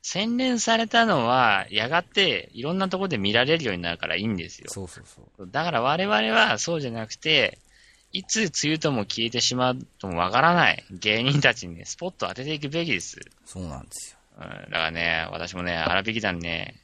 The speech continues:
Speaker 1: 見逃さないようにしますよ。
Speaker 2: うん、ぜひ見てください、ほんと。あ、でもあれですね、この、こ-、あ、この人とあの、マス-、増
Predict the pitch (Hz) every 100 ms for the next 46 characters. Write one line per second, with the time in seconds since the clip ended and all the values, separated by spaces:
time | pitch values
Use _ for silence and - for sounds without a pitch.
0 | _ _ _ 92 101 110 113 113 117 87
1 | - 87 - - - 85 87 82 78 80
2 | 107 98 87 92 92 73 69 69 71 69
3 | - 69 _ _ _ _ _ _ _ _
4 | _ _ _ _ _ _ _ - 92 80
5 | 92 131 147 101 101 95 120 220 392 -
6 | - 117 110 - - _ _ _ - 120
7 | - 392 226 120 110 104 104 110 - 214
8 | 240 123